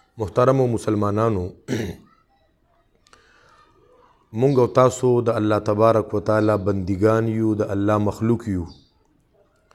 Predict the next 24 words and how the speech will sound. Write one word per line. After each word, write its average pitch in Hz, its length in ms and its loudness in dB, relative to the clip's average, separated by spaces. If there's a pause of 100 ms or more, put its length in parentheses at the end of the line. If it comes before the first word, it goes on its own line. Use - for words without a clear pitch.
(1300)
مونږ 135 240 2
او 131 80 8
تاسو 131 300 8
د 123 80 6
پاره 123 360 6 (180)
الله 113 220 2
تبارک 113 540 2
و 110 60 0
تعالی 110 420 2
دین 107 280 -2 (140)
اسلام 110 460 0
را 101 120 0
لېږلی 101 420 0
دی۔ 95 220 -4
الله 98 260 -4
فرمایي، 113 480 0
«ورضیت 107 600 -2
لکم 104 420 -2
الاسلام 104 640 -2
دینا۔» 98 380 -2 (1200)
تاسو 139 240 6
له 139 80 4
مې 127 140 4
دین 139 260 4